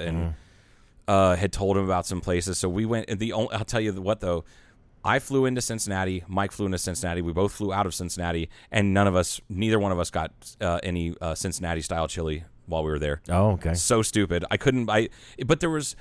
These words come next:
Speaker 1: there's so, there's only three meals in a day, typically, sometimes four if you're a
Speaker 2: Mm-hmm.
Speaker 1: Fellers.
Speaker 2: Mm-hmm.
Speaker 1: And, uh, yeah, we, there were just too many places to go. So we, we, but we did go to a ton of cool places, a bunch of good, cool breweries, including one of my favorites is, uh, uh,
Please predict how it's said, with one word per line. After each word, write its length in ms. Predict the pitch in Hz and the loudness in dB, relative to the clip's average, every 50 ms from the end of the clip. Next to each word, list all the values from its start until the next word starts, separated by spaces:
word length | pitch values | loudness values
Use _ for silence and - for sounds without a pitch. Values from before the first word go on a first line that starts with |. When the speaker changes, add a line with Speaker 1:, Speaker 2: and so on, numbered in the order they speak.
| - - - | -18 -6 -4
Speaker 1:
there's 160 | 139 147 - | -2 -2 0
so, 260 | - - 151 143 143 | -2 -2 -2 -2 -2
there's 220 | 143 143 131 131 151 | -2 -2 -4 -2 -2
only 120 | 147 127 | -4 -4
three 200 | - - 139 131 | -4 -2 -2 0
meals 240 | 123 123 120 110 110 | 0 0 0 0 -2
in 60 | 107 104 | -4 -4
a 40 | 98 | -2
day, 200 | 117 127 127 113 | 0 -2 -2 -2
typically, 400 | - 117 104 110 101 113 117 113 | -2 -4 -4 -4 -4 -4 -4 -4
sometimes 380 | - - 104 - 117 110 113 - | -2 -4 -4 -2 -2 -4 -4 -6
four 340 | - - 98 98 98 98 104 | -6 -2 0 0 2 0 0
if 120 | - - | -2 -2
you're 100 | 101 98 | 0 2
a 20 | 92 | 2
Speaker 2:
Mm-hmm. 80 | 90 | 4
Speaker 1:
Fellers. 400 | 90 92 92 98 95 95 - - - - - - | 4 4 4 4 2 -2 -6 -12 -14 -20 -12 -8
Speaker 2:
Mm-hmm. 180 | 78 80 85 101 | -6 -2 0 2
Speaker 1:
And, 360 | 107 107 104 95 90 - - - - - _ _ - | 4 4 4 2 0 -4 -10 -14 -20 -20 _ _ -2
uh, 600 | 92 92 92 92 92 92 92 90 90 90 92 87 _ _ _ _ _ _ _ _ _ _ _ - | 0 0 2 2 2 2 2 2 2 0 -2 -2 _ _ _ _ _ _ _ _ _ _ _ -2
yeah, 200 | 110 110 101 - - - _ _ _ _ _ - | -2 -2 -2 -2 -8 -20 _ _ _ _ _ 0
we, 140 | 95 107 113 | 2 2 2
there 120 | 107 110 113 | 4 2 0
were 60 | 104 | 2
just 240 | 101 107 - - _ _ _ _ _ _ - | 0 -2 -4 -4 _ _ _ _ _ _ -10
too 140 | - 98 92 | -6 -4 -2
many 120 | 92 92 | -2 -2
places 300 | 90 101 98 95 - 95 | -2 0 -2 -2 -2 -4
to 80 | 92 95 | -4 0
go. 200 | 117 113 95 85 | 2 2 2 2
So 120 | - 117 | 0 -4
we, 120 | 120 131 120 | -4 -4 -4
we, 160 | 117 135 151 | -2 -2 -2
but 140 | 110 127 135 | 2 2 2
we 120 | 131 139 | 2 2
did 160 | 135 135 123 104 | 2 2 0 4
go 140 | 127 123 | 4 6
to 140 | 117 107 98 | 6 6 4
a 40 | 92 | 2
ton 340 | - - - - 135 120 110 | 0 -2 -4 0 0 0 0
of 100 | 101 - | -2 -6
cool 180 | - 107 98 | -6 -6 -6
places, 360 | - - 92 90 90 - 92 87 | -6 -4 -4 -4 -4 -4 -8 -8
a 40 | 87 | -8
bunch 160 | 101 95 - | -8 -8 -6
of 60 | 92 | -4
good, 180 | 95 98 85 82 _ _ - - - - - - _ - | -2 -2 -4 -4 _ _ -20 -20 -20 -20 -20 -20 _ -10
cool 200 | - 117 113 101 | -4 -2 -2 0
breweries, 380 | 90 95 95 95 98 98 92 101 | 2 2 4 4 4 4 4 2
including 600 | 92 85 - - 104 107 98 101 98 95 78 69 | -2 -4 -4 -2 -2 0 0 0 -2 -2 -4 -4
one 120 | 95 98 95 | -2 -2 0
of 60 | 90 | 0
my 140 | 90 90 87 | 0 -2 -2
favorites 520 | - - 90 92 90 87 90 85 - - | -2 -2 -2 -2 0 0 -2 -2 -4 -6
is, 160 | 87 82 78 85 | -6 -6 -4 -4
uh, 300 | 82 80 78 78 80 80 - _ _ _ _ _ _ _ _ _ _ _ _ _ _ _ _ - - | -2 -2 0 -2 -2 -4 -8 _ _ _ _ _ _ _ _ _ _ _ _ _ _ _ _ -6 -2
uh, 420 | 87 85 82 80 80 80 78 78 | 0 2 2 2 2 2 0 -2